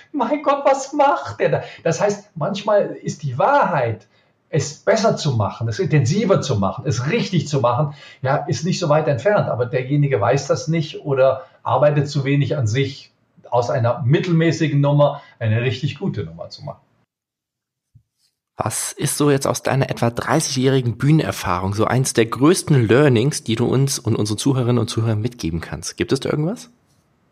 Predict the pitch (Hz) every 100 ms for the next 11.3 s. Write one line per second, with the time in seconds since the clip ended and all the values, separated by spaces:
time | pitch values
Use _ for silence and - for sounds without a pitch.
0 | _ _ - - 151 147 - - 120 123
1 | 127 117 165 131 - - 139 113 107 143
2 | 139 135 131 127 135 120 123 123 127 -
3 | - 147 165 180 165 156 151 139 165 196
4 | 165 156 151 151 156 127 110 151 151 -
5 | 117 147 202 202 - - - 127 127 -
6 | - _ _ _ _ - - 156 151 151
7 | 180 185 160 165 135 104 - 117 - 107
8 | - _ _ _ _ - 131 107 135 135
9 | 143 170 175 175 175 170 143 - - 104
10 | 135 196 196 165 127 113 113 120 104 98
11 | - 87 -